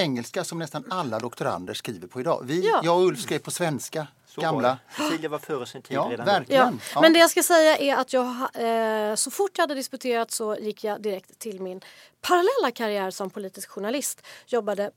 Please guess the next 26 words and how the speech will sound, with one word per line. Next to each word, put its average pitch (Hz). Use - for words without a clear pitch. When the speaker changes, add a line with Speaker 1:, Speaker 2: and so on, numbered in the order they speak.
Speaker 2:
som 214
politisk 208
reporter 320
på 277
Expressen 247
Speaker 1:
<clears throat> -
Speaker 2:
några 240
år 220
och -
idag 202
så 254
jobbar 214
jag 190
mycket 196
med 185
att 202
leda 196
debatter 240
om 214
politik. -
Som 415
moderator, 302
men 277
jag 302
skriver 254
också. -